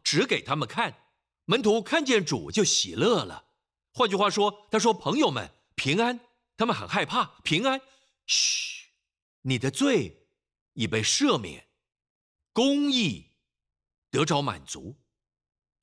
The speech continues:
撒旦失败了，人和好了。嘘，你的良心被洁净了。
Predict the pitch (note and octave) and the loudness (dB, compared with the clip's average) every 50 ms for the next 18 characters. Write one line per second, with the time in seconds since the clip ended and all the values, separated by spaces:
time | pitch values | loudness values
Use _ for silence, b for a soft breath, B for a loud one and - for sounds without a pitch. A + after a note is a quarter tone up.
0 | - - - A3+ A#3 A#3+ A#3 C4+ A3+ D#3 - - _ _ _ _ _ _ _ _ | -8 -2 0 2 2 2 2 2 0 0 -4 -8 _ _ _ _ _ _ _ _
1 | _ _ - - - - E3 E3+ F3 F#3 E3 A#2 E2+ - - - _ _ _ _ | _ _ -2 0 0 2 2 0 0 0 -2 -4 -6 -12 -18 -20 _ _ _ _
2 | _ _ _ _ _ _ _ _ _ _ _ _ _ _ _ _ _ _ _ _ | _ _ _ _ _ _ _ _ _ _ _ _ _ _ _ _ _ _ _ _
3 | _ _ _ _ _ _ _ - G#2+ A#2+ C3 C#3 C3+ C#3 D3+ F#3 B3 C4 - _ | _ _ _ _ _ _ _ -2 0 2 2 2 2 2 2 0 -2 -6 -10 _
4 | _ _ _ _ _ _ - - G#2+ A#2+ D#3+ C#3+ - - E2+ C2 A#1 A#1+ D2+ A2 | _ _ _ _ _ _ -8 -2 0 0 0 0 -2 -4 -4 -4 -6 -10 -12 -12
5 | C3 - _ _ _ _ _ _ _ _ _ _ _ _ _ - - - - - | -12 -14 _ _ _ _ _ _ _ _ _ _ _ _ _ -4 -2 0 0 0
6 | - - - - - - - - - _ _ _ _ _ _ _ _ _ _ _ | -2 -4 -6 -8 -10 -14 -16 -18 -20 _ _ _ _ _ _ _ _ _ _ _
7 | _ - C#3 A#2+ G#2 G#2+ G#2 G#2 G2+ G2+ B2 D3+ D3 - F#3 F#3 F#3 F#3 - _ | _ -4 -2 0 0 0 0 2 0 0 0 0 0 2 2 0 0 -2 -6 _
8 | _ _ _ _ _ _ - B2 G#2+ - - - - D#2 A#2+ A#2+ - A#3 G3+ B2+ | _ _ _ _ _ _ -2 -2 -2 0 -2 -4 -2 -2 -2 0 0 0 0 0
9 | E2+ C#2+ - - | -4 -8 -14 -16